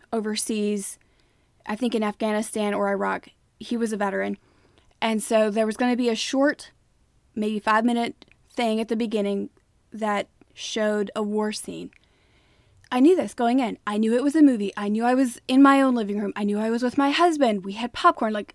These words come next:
it was safe to watch this movie. And yet, as soon as it got to the the part that my brain can't handle,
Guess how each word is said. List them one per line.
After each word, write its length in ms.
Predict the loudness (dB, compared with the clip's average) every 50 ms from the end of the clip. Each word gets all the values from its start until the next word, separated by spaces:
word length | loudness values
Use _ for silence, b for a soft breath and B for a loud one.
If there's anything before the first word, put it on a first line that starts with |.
| _ _ -4
it 140 | -4 0 2
was 160 | 2 2 2
safe 640 | 0 -4 -8 -2 0 0 0 0 -4 -10 -16 -20 _ _ _ _ _ _ _ _
to 140 | -8 -6 -4
watch 280 | -4 -4 -4 -4 -6 -6
this 160 | -4 -4 -2
movie. 280 | -4 -4 -6 -10 -16 B B B B B B B B B B _
And 220 | -2 2 2 2 2
yet, 380 | 2 2 2 2 0 0 -4 _ _ _ _ _ _
as 180 | -4 -4 -2 -4
soon 340 | -4 -2 2 6 6 8
as 100 | 6 6
it 100 | 4 2
got 180 | 2 2 0 2
to 120 | 0 -2 -2
the 400 | 0 -2 -2 -2 -2 -4 -6 -8 -14 -20 _ _ _ _ _ _ _ _ _ _
the 200 | -10 -8 -6 -6
part 300 | -4 -2 -2 -2 -2 -4
that 80 | -4 -2
my 140 | -2 -2 -2
brain 240 | -2 -2 -2 -2
can't 220 | -4 -4 -6 -6 -6
handle, 380 | -6 -6 -4 -6 -6 -8 -10